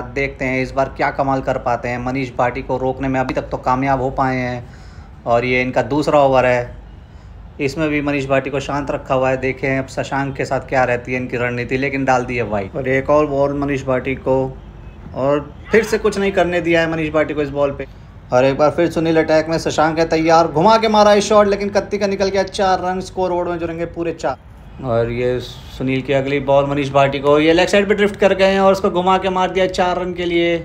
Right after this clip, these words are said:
मनीष भाटी ने। और इस बार साइड बदल के आए हैं मनीष भाटी के लिए और बॉल डाली और फिर से वही नतीजा, साइड बदली है, नतीजा नहीं चार रन।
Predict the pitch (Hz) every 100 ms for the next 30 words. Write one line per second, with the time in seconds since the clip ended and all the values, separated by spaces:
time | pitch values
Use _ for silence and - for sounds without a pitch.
0 | - 156 151 151 156 147 151 143 - -
1 | - - 135 135 135 139 160 160 160 160
2 | 160 156 151 151 151 156 143 147 147 151
3 | 151 151 151 151 139 151 160 175 185 185
4 | 214 214 214 196 208 202 202 196 196 -
5 | 208 220 208 202 202 196 185 185 202 196
6 | 190 185 196 196 180 - 147 110